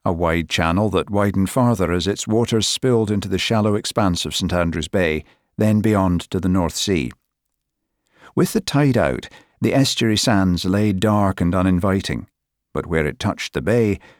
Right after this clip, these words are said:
beach sand spread like sheets of gold either side. Across the waters to the north, the sands of Tentsmuir shimmered like a mirage in the morning heat.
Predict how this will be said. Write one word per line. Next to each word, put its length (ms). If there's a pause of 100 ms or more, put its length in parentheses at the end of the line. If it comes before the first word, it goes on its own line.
(260)
beach 400
sand 380
spread 440
like 160
sheets 400
of 140
gold 380
either 240
side. 420 (1200)
Across 360
the 100
waters 380
to 100
the 80
north, 420 (380)
the 80
sands 400
of 100
Tentsmuir 640
shimmered 480
like 140
a 40
mirage 560
in 80
the 80
morning 360
heat. 320